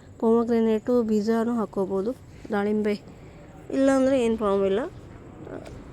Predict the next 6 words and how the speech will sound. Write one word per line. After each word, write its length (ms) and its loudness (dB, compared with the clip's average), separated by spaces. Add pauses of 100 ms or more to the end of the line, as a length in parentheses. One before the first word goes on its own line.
(180)
ಅದು 160 0
ಇರಬೇಕಂತ 560 2
ಏನಿಲ್ಲ. 320 2 (500)
So, 120 0
ನೋಡ್ರಿ, 280 2 (840)
ಇದು 420 6